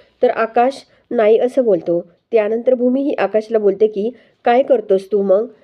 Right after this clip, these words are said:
तर आता आकाश बोलतो की, "काय नाही, मी रूममध्ये बसलोय."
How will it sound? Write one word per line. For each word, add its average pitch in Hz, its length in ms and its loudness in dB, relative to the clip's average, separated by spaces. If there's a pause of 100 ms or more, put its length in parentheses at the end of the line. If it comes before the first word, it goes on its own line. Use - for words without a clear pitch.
(220)
तर 233 80 0
आता 247 180 -2
आकाश 254 380 -4
बोलतो 220 240 2
की, 240 200 -4
"काय 247 280 0
नाही, 294 160 -2
मी 269 140 0
रूममध्ये 247 360 2
बसलोय." 185 400 0